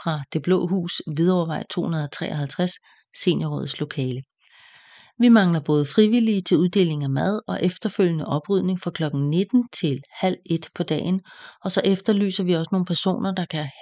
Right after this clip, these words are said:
afhente mad fra de lokale butikker, det vil sige frivillige med bil, selvfølgelig også gerne med trailer eller varevogn. Det sker i tidsrummet fra klokken atten tredive til treogtyve, lyder det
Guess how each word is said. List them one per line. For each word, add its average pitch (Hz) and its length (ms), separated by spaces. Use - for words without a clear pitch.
afhente 208 460
mad 151 220
fra - 160
de 165 120
lokale 160 440
butikker, 180 440
det 190 60
vil 175 80
sige 175 220
frivillige 190 500
med 143 220
bil, 190 260
selvfølgelig 185 420
også 170 160
gerne 165 220
med 165 80
trailer 175 540
eller 156 160
varevogn. 165 540
Det 226 80
sker 226 220
i 208 80
tidsrummet 214 540
fra - 100
klokken 165 360
atten 185 280
tredive 165 380
til - 200
treogtyve, 185 760
lyder 196 240
det 196 160